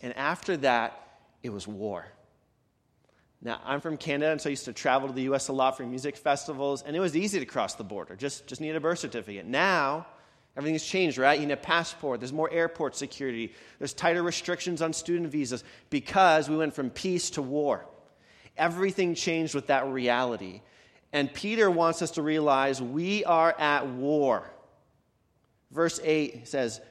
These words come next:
"Be sober-minded, be watchful. Your adversary, the devil, prowls around like a roaring lion seeking someone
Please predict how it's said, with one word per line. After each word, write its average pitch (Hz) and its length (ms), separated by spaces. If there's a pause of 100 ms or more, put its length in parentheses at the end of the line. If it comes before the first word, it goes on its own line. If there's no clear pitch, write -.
(100)
"Be 165 140
sober-minded, 175 1000 (300)
be 160 160
watchful. 143 840 (160)
Your 156 300
adversary, 185 720
the 165 140
devil, 151 480
prowls 175 640
around 170 400
like 147 180
a 143 80
roaring 180 680
lion 156 440
seeking 185 560
someone 143 720